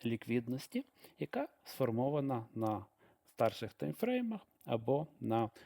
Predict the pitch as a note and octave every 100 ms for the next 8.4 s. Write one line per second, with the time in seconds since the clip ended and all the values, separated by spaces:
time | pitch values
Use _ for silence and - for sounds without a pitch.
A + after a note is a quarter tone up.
0 | - A#2 D3 D3 - - A#2 - G#2+ G2
1 | G#2 G#2+ F#2+ - G#2 - - G#2+ - G#2+
2 | F#2 E2 - - - - - - C3+ -
3 | - - - C#3 C#3 A3 G#3 - D#3+ D#3+
4 | D3+ D#3 C#3+ - B2 G#2 - - A2 -
5 | B2+ - A2 - A2+ - A#2+ A2 G2 -
6 | _ _ _ - A#2+ A2+ A#2+ G#2 G2+ G2+
7 | _ - - B2 - B2+ B2 A2+ - -
8 | D3+ E3+ G3+